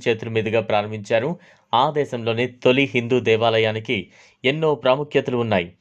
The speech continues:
అబుదాబిలోనే ఏర్పాటు చేసిన ఈ ఆలయం మిడిల్ ఈస్ట్‌లోనే అతిపెద్ద దేవాలయంగా గుర్తింపు సంపాదించుకుంది. యూఏఈలోని ఏడు ఎమిరేట్స్‌కు ప్రతీకగా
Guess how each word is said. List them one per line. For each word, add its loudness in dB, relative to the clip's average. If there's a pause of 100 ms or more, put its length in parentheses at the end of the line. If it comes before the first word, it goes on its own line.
(120)
అబుదాబిలోనే 0
ఏర్పాటు -2
చేసిన 0 (120)
ఈ 2
ఆలయం 2 (120)
మిడిల్ 0
ఈస్ట్‌లోనే 0 (180)
అతిపెద్ద -2
దేవాలయంగా 2
గుర్తింపు -2
సంపాదించుకుంది. -2 (540)
యూఏఈలోని 4 (180)
ఏడు 2
ఎమిరేట్స్‌కు 2
ప్రతీకగా 0